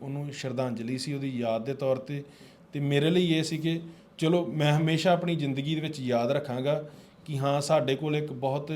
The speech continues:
ਚੰਗਾ ਇੱਕ ਗਾਇਕ ਦੇ ਰੂਪ ਦੇ ਵਿੱਚ ਪ੍ਰਮਾਤਮਾ ਨੇ ਨਾਇਕ ਭੇਜਿਆ ਸੀ, ਜਿੱਤੋਂ ਆਪਾਂ ਬੜੀਆਂ ਚੀਜ਼ਾਂ ਸਿੱਖੀਆਂ ਨੇ, ਉਹਦੇ ਵੱਡੇ ਫੈਸਲੇ ਦੇਖੇ ਨੇ,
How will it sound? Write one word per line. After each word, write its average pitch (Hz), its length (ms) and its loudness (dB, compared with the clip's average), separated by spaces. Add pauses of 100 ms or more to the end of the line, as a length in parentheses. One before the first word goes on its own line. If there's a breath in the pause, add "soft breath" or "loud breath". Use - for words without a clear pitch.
(100)
ਚੰਗਾ 135 340 0
ਇੱਕ 143 460 -4 (600 loud breath)
ਗਾਇਕ 143 300 6
ਦੇ 156 120 -2
ਰੂਪ 139 220 -2
ਦੇ 143 120 -2
ਵਿੱਚ 143 300 -2
ਪ੍ਰਮਾਤਮਾ 127 580 -4
ਨੇ 139 80 -2
ਨਾਇਕ 123 340 -4
ਭੇਜਿਆ 139 340 -2
ਸੀ, 143 120 -4
ਜਿੱਤੋਂ 135 340 -4
ਆਪਾਂ 139 260 -4
ਬੜੀਆਂ 139 360 -2
ਚੀਜ਼ਾਂ 131 280 -6
ਸਿੱਖੀਆਂ 139 440 -6
ਨੇ, 143 100 -4
ਉਹਦੇ 139 220 -6
ਵੱਡੇ 127 300 -4
ਫੈਸਲੇ 127 460 -8
ਦੇਖੇ 135 360 -6
ਨੇ, 139 220 -8